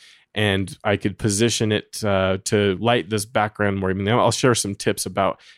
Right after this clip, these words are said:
how to improve this, but, you know, it looks like the green image, the image with me on green, looks like it's a, a pretty good background. It looks like I have it pretty well lit.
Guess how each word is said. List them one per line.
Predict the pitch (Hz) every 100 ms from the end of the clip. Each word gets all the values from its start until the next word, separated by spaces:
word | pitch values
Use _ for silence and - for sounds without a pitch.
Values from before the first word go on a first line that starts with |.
| -
how | 131
to | 123
improve | 110 90 113 101
this, | 90 82 -
but, | 127 113 - _ - - _ _ _ -
you |
know, | 120 127 -
it | 123 139
looks | 165 214 -
like | 113 107 104 - _
the | 120
green | 107 127 151 147
image, | 120 98 92 - - _
the | 120
image | 123 127
with | 120 113 120
me | 117
on | 110 101
green, | 110 104
looks | 104 143 185 -
like | 110 104 92 -
it's | 110
a, | 107 101 - _ _ -
a | 113
pretty | - 165 147
good | 107 120 104 78 _ _ _
background. | - 117 - - 82
It | -
looks | 120 -
like | 123
I | 117
have | 113 110
it | -
pretty | - 110
well | 104 90
lit. | 110 98